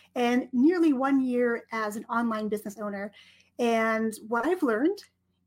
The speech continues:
is that by thinking about that one other person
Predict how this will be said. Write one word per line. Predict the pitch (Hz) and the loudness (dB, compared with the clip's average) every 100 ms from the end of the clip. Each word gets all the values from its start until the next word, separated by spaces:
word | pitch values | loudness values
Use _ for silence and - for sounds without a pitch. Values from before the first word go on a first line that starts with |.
| 254 | -2
is | 240 226 208 | 0 0 -4
that | 233 214 220 - - - _ _ - | -2 2 2 0 -10 -18 _ _ -6
by | 233 226 220 220 220 _ _ - | -2 0 0 -2 -4 _ _ -6
thinking | - 339 381 381 | 4 4 6 4
about | 339 220 208 202 196 - - _ _ _ _ _ _ | 4 2 -4 -6 -8 -12 -18 _ _ _ _ _ _
that | 220 233 - - - _ - _ | -6 0 0 -2 -16 _ -20 _
one | - 220 233 254 359 359 - | -14 -4 0 4 4 2 -6
other | 247 233 240 285 | -6 -4 -2 -4
person | - 208 202 - - 240 | -8 -10 -10 -12 -14 -16